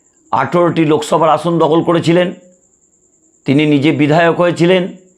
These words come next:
মেদিনীপুর থেকে, তিনি সাংসদ হয়েছেন মেদিনীপুর থেকে।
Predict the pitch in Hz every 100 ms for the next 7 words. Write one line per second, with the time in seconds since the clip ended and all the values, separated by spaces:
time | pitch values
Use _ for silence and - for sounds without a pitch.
0 | _ _ _ _ 117 143 151 175 170 170
1 | 180 156 185 - - _ _ _ _ _
2 | _ _ _ _ _ _ _ - 147 131
3 | - 151 165 175 180 180 180 170 170 170
4 | 170 175 170 180 180 202 -